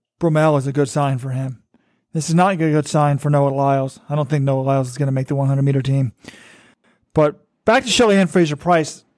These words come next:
we actually had a article up on the homepage, and I don't know what, I, I don't think we had it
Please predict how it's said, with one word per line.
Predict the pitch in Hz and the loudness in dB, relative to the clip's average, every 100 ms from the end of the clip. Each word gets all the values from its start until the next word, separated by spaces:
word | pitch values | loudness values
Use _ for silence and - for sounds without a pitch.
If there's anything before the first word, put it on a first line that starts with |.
| _ _ | _ _
we | 185 175 | -4 0
actually | 226 214 165 | 0 0 0
had | 170 | 2
a | 160 143 _ _ _ _ _ _ _ | 0 -2 _ _ _ _ _ _ _
article | - 175 185 160 | -4 0 0 2
up | 160 | 0
on | 160 | 0
the | 139 | 0
homepage, | 180 160 156 143 | 2 2 2 2
and | 139 135 - - _ _ | -2 -4 -10 -18 _ _
I | - 170 | -6 0
don't | 180 | 2
know | |
what, | 180 156 170 - | 2 0 -2 -4
I, | 160 170 180 147 156 156 156 | -8 -8 -6 -8 -8 -8 -2
I | |
don't | 156 165 | 0 0
think | - 165 160 | 0 -2 0
we | 143 | 0
had | 135 151 | 2 2
it | 147 | 0